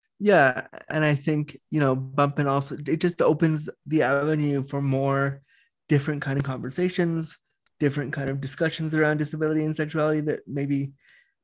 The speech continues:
maybe we didn't think about before. And so we're just really excited to, to bring you along the journey with us. Um,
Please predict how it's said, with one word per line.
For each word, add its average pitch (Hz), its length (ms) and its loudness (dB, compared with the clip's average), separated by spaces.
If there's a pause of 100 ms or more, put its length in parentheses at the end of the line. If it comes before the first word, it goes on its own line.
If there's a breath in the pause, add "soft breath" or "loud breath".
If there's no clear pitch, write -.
(180)
maybe 143 320 4
we 147 100 6
didn't 147 380 2 (140)
think 190 240 0
about 170 280 6
before. 165 500 4
And 160 340 -2
so 175 140 -2
we're 185 160 2
just 196 160 -6
really 185 180 2
excited 170 420 2
to, 165 140 -6 (200)
to 170 200 2 (440 soft breath)
bring 165 220 4
you 165 140 4
along 165 260 2
the 160 60 2
journey 170 300 2
with 139 180 0
us. 104 320 -2 (160)
Um, 131 500 -2